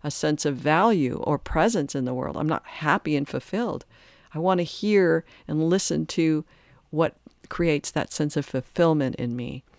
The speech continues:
And in that, you begin to go, "Okay, I don't like that voice. I'm gonna listen for the other voice."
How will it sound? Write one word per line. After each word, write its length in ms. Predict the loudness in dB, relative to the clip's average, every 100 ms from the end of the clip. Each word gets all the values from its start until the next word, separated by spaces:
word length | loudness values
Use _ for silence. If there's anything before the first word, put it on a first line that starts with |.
| _ _ -4
And 180 | -4 0
in 320 | 4 4 4
that, 300 | 2 -2 -2
you 180 | -4 -2
begin 460 | -2 2 2 4
to 60 | 2
go, 200 | 0 -2
"Okay, 380 | -4 -4 -10 -12 _ _ _ _ _
I 60 | 0
don't 160 | 4
like 160 | 4 4
that 220 | 2 2
voice. 260 | 0 0 0
I'm 80 |
gonna 160 | -2 0
listen 340 | 0 0 -4
for 140 | -4 -4
the 120 | -4 -2
other 180 | -2 -2
voice." 440 | -6 -8 -10